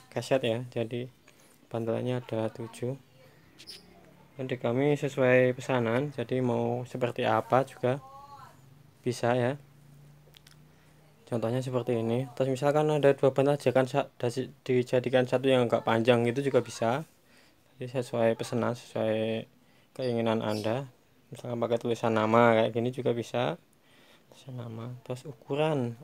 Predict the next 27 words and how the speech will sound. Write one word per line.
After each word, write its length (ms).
ukuran 560
sama 320
tebal 320
busa 200
juga 520
sesuai 440
keinginan. 600
Untuk 320
ini, 320
ukurannya 480
seratus, 480
seratus 400
enam 160
puluh 320
kali 260
dua 220
ratus. 580
Ini 80
juga 240
pesanan, 400
ya. 160
Biasanya 320
kan 160
kami 260
pakai 380
yang 160
itu, 240